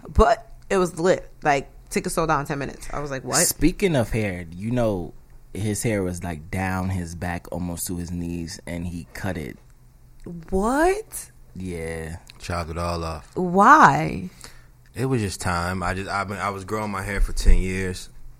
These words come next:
Speaker 3: and I was just ready to release. Like, uh, like, you know, I started my locks. I started my locks in two thousand seven as a, something to grow me through my journey in music.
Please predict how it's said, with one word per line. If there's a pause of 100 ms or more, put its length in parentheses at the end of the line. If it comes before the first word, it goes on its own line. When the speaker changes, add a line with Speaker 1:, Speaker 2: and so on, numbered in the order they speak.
(200)
Speaker 3:
and
I
was
just
ready
to
release. (220)
Like,
uh,
like, (420)
you
know,
I
started
my
locks. (340)
I
started
my
locks
in
two
thousand
seven (680)
as
a, (180)
something
to
grow
me
through
my
journey (440)
in
music.